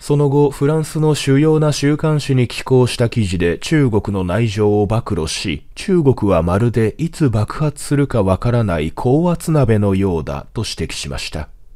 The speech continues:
ドネ氏はまた次のように指摘しています。ドラゴンはアジアで十二支の中で最も幸運な生き物とみなされている。戦争、クーデター、極端な暴力など予期せぬ危機をもたらすこともある。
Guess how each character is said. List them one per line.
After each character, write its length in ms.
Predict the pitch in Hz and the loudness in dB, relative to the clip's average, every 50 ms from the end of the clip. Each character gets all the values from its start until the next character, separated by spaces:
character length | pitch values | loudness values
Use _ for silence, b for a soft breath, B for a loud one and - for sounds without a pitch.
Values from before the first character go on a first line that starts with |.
| - - - - - - - | -20 -20 -20 -20 -10 -6 0
ド 140 | 120 131 | 2 2
ネ 100 | 131 131 | 2 2
氏 140 | 120 - - | 0 2 2
は 100 | 120 110 | 2 2
ま 140 | 110 110 104 | 4 2 0
た 160 | - 120 113 | 0 -2 -2
次 240 | - - 127 127 151 | -2 -2 -2 0 2
の 140 | 151 139 117 | 2 2 2
よ 120 | 107 101 | 2 2
う 40 | 87 | 0
に 60 | 82 78 | -2 -4
指 100 | 78 - | -6 -4
摘 200 | - 95 76 - | -6 -6 -6 -6
し 140 | - - | -8 -6
て 120 | - 87 78 | -4 -4 -4
い 60 | 64 | -4
ま 120 | 64 58 | -6 -8
す。 280 | - - - - - - - - - - | -8 -10 -12 -14 -16 -20 -20 -18 -10 -6
ド 160 | 135 131 165 190 | -2 2 2 2
ラ 120 | 202 175 | 2 2
ゴ 100 | 147 151 | 2 2
ン 140 | 139 117 107 | 2 2 2
は 260 | 104 98 95 - - | 0 0 0 0 2
ア 80 | 151 170 | 0 0
ジ 240 | 160 - 165 143 | 0 2 2 2
ア 80 | 127 110 | 2 4
で 200 | 90 104 104 92 | 4 4 4 4
十 320 | 80 - 101 117 147 165 | 2 2 2 2 4 4
二 120 | 170 180 175 | 4 2 0
支 180 | - - 156 | 0 0 2
の 140 | 135 131 123 | 2 4 4
中 260 | 123 135 139 - 139 | 4 2 2 0 0
で 140 | 113 87 87 | 0 2 2
最 420 | 85 87 90 - - - - 175 170 | 2 2 0 0 -2 -2 -2 0 2
も 140 | 151 123 | 2 2
幸 400 | 120 - - 131 120 147 165 170 | 2 2 0 2 2 4 4 2
運 180 | 170 175 170 165 | 2 2 2 2
な 160 | 165 165 160 | 2 0 2
生 120 | - 151 - | 0 0 -2
き 140 | - - | 0 0
物 240 | 160 156 143 123 110 | 0 2 2 2 2
と 140 | - 113 98 | 0 0 0
み 120 | 90 95 | 0 0
な 100 | 101 101 | 0 0
さ 140 | - - 107 | 0 -2 -2
れ 100 | 92 82 | -2 -2
て 160 | - - 82 | -2 -2 -2
い 100 | 78 82 | -2 -2
る。 200 | 82 76 82 - - - - - - - - - - - - - | -2 -4 -6 -10 -12 -20 -20 -20 -20 -20 -20 -18 -20 -20 -20 -18
戦 260 | - - - 135 143 | -8 0 0 2 2
争、 480 | 156 - - 160 147 139 127 123 117 - | 0 -2 0 2 4 4 4 4 2 -2
ク 240 | - - 147 143 147 | -2 0 0 2 2
ー 20 | |
デ 120 | 135 139 131 | 2 2 2
タ 440 | - 104 85 80 80 76 67 78 - | 2 -2 -2 -2 -2 -2 -4 -6 -4
ー、 0 | |
極 240 | - 127 123 - - | -2 -2 -2 -2 -2
端 220 | - 170 165 151 | -2 0 0 2
な 160 | 147 135 131 | 2 4 4
暴 260 | 123 131 147 147 143 131 | 4 6 6 6 6 6
力 280 | 127 120 - - 127 123 | 6 4 4 2 2 2
な 140 | 127 120 | 4 4
ど 240 | 104 101 92 85 - - | 4 4 2 2 0 -2
予 160 | 101 135 165 | -2 -2 -2
期 160 | 165 - 151 | 0 -2 -4
せ 180 | 139 - 165 160 | -2 0 0 2
ぬ 160 | 156 147 139 | 2 2 0
危 140 | 131 - - | 0 -4 -10
機 200 | - - 165 165 | -8 -2 2 4
を 100 | 151 139 | 4 4
も 140 | 123 117 117 | 4 4 2
た 120 | - 139 135 | 2 2 2
ら 120 | 135 139 | 2 0
す 100 | - - | 0 -2
こ 120 | - 131 | -2 -2
と 140 | 127 - 143 | 2 2 2
も 280 | 135 117 98 - 67 80 | 2 4 2 2 2 0
あ 60 | 73 | 0
る。 180 | 64 62 67 | -2 -4 -8